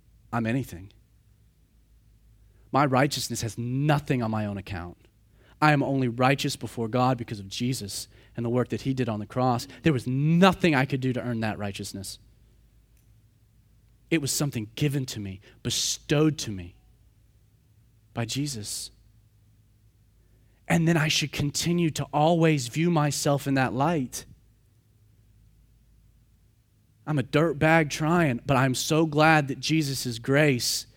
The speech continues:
and his righteousness covers me. And that keeps my relationship with God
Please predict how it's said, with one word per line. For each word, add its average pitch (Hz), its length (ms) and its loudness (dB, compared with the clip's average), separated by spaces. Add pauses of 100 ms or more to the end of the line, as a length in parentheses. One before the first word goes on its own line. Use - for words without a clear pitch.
(320)
and 127 100 0
his 117 180 -2
righteousness 131 720 0
covers 120 460 -4
me. 92 280 -12 (1700)
And 151 80 2
that 190 120 4
keeps - 420 0 (120)
my 180 180 6
relationship 170 760 4
with 135 160 -4
God 170 440 4